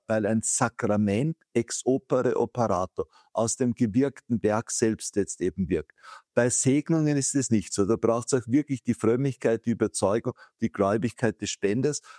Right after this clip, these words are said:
Aber es kann dir als Priester passieren, äh, primiziant, ja,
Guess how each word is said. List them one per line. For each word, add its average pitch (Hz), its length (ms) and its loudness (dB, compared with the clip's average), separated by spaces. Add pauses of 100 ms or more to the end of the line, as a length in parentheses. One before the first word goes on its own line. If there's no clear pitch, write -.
(140)
Aber 123 180 2
es 127 160 0
kann 123 240 0
dir 139 120 2
als 131 140 -2
Priester 139 480 -2
passieren, 135 640 -2 (140)
äh, - 160 -10
primiziant, 131 880 0
ja, 131 160 0